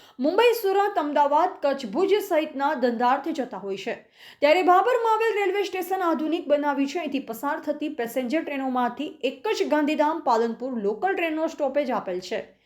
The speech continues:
જે ભુજ બરેલી, ભુજ અમદાવાદ, પાલનપુર, ભુજ સહિત અનેક ટ્રેનો પસાર થતી હોવા છતાં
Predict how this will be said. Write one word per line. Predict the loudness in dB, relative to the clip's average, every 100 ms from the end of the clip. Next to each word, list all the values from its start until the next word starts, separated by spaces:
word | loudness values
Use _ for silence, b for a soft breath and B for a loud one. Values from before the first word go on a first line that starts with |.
| b b b -4
જે | -2
ભુજ | 2 4 4 4
બરેલી, | 4 4 4 4 4
ભુજ | 0 0
અમદાવાદ, | -2 0 2 2 0 0
પાલનપુર, | 0 0 0 -2 0 0
ભુજ | 2 0 0
સહિત | -2 0 -2 -2 -6
અનેક | -6 -6 -2
ટ્રેનો | 0 0 -2
પસાર | -2 0 -2 -2
થતી | -6 -6 -4
હોવા | 0 -2
છતાં | -2 -4 0 -2